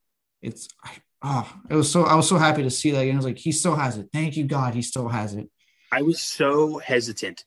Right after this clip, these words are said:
Speaker 2: with Ready Player One. I was thinking, like, "Oh my God, it's just a retread of everything that's great. This is gonna suck." And I ended up getting talked into a,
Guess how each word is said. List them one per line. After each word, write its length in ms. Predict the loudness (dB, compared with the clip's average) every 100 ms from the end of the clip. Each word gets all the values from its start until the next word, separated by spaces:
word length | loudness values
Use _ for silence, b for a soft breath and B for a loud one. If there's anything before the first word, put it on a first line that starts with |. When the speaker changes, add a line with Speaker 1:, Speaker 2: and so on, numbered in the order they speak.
| -12
Speaker 2:
with 160 | -8 -4
Ready 160 | -4
Player 260 | -4 -4 -4
One. 240 | -4 -6
I 140 | -2 -2
was 200 | -2 -6
thinking, 300 | -6 -4 -6
like, 160 | -8 -4
"Oh 140 | -2
my 140 | -2 -2
God, 300 | 0 0 0
it's 100 | -4
just 120 | -6
a 60 | -6
retread 480 | -2 -4 0 0 0
of 80 |
everything 340 | -2 -2 -2 -4
that's 160 | -8
great. 340 | -4 0 0 -2
This 120 | -6
is 60 | -6
gonna 180 | -4
suck." 420 | -4 -4 -6 -10 -16 _ _ _ _ _ _ _ _ _ -2
And 260 | 0 0 0
I 160 | 2 4
ended 180 | 6 4
up 140 | 4
getting 220 | 2 2
talked 360 | 2 2 2 2
into 280 | 0 2
a, 80 | 0